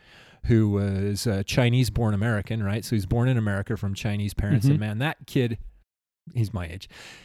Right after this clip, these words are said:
Speaker 1: Articulate dude, very successful in business, had these great ideas, a really go-getter. It just seems like that's pretty typical of the,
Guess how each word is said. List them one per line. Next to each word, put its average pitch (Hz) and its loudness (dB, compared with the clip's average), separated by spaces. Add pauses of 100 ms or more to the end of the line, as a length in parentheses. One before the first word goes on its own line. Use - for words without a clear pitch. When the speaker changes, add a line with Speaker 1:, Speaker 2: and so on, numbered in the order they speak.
(720)
Speaker 1:
Articulate 143 4
dude, 165 12
very 123 6
successful 156 4
in 127 6
business, 139 4
had 123 2
these 120 4
great 131 4
ideas, 123 2
a 113 2
really 131 2
go-getter. 127 2
It 120 0
just 160 -2
seems 240 -4
like 147 0
that's 156 2
pretty 165 0
typical 127 2
of 98 -4
the, 101 -2